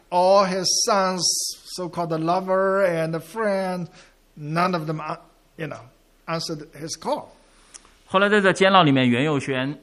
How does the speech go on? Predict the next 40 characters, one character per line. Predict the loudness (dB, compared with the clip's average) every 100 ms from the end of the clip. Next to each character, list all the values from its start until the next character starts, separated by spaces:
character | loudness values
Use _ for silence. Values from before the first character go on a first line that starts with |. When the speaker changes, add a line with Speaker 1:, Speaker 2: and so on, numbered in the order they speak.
| _
Speaker 2:
啊， | -12 -10 -8
就 | -6 -6 -6 -12
从 | -6 -2
垃 | 0 0
圾 | 0
堆 | 0 0
里 | -2
捡 | -6 -6
到 | -4
一 | -4
本 | -6 -8
圣 | -6 -6
经， | -6 -6 -8 -8
那 | -4
个 | -2
时 | -2
候 |
他 | -2
就 | -4
自 | -4 -6
己 | -6
拿 | -8 -10
起 | -12
来 | -16
看。 | -12 -14 -14 _ _ _ _ _ _ _ -4
Speaker 1:
And | 2 6 6 6 4 2 0 -2
in | -2 -2
the | -2
prison, | -4 -8 -4 -4 -2 -2 -2 -6 -8
and | -8 -6 -8 -8
Christopher | -8 -6 -4 0 0
actually | 2 0 -2 -6 -6 -4 -2 -2 -4 -8
find | -14 -10 -6 -4
a | -6
Bible | -4 -4 -4 -6
from | -8 -8 -8
a |
trash | -10 -10 -12 -14 -16
can. | -18 -18 _ _ _ _ _ _ _
And | -6 -6